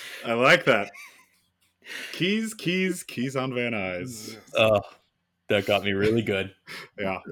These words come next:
Speaker 3: Uh,
Speaker 1: Very good, very good.
Speaker 2: It's a local reference, but if you wanted to find out about it, you can definitely find out about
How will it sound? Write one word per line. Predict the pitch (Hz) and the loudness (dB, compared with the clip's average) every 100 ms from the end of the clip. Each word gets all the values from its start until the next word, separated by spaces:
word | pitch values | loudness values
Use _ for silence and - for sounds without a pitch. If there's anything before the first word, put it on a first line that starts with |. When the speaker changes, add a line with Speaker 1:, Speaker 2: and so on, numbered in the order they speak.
| - | -2
Speaker 3:
Uh, | 117 110 143 - - - - - - - - _ - - - | 4 4 4 -4 -18 -20 -20 -20 -20 -20 -20 _ -18 -18 -2
Speaker 1:
Very | 139 185 160 | 6 8 8
good, | 143 127 113 | 6 4 4
very | 143 156 135 | 4 4 4
good. | 127 117 - | 2 0 -2
Speaker 2:
It's | 247 | -2
a | |
local | 226 220 214 185 | 2 0 2 0
reference, | 170 - 135 | 0 -2 -12
but | 131 135 | -8 -8
if | 135 | -6
you | 147 | -8
wanted | 147 147 151 | -8 -8 -10
to | - 135 131 127 - | -10 -8 -6 -8 -8
find | 147 139 | -6 -4
out | 131 123 | -4 -4
about | 117 110 | -6 -6
it, | 110 120 | -10 -14
you | 107 | -14
can | 123 113 107 _ - | -14 -14 -16 _ -14
definitely | 127 123 | -14 -14
find | 117 117 110 | -16 -16 -18
out | 104 | -18
about | 101 98 | -18 -20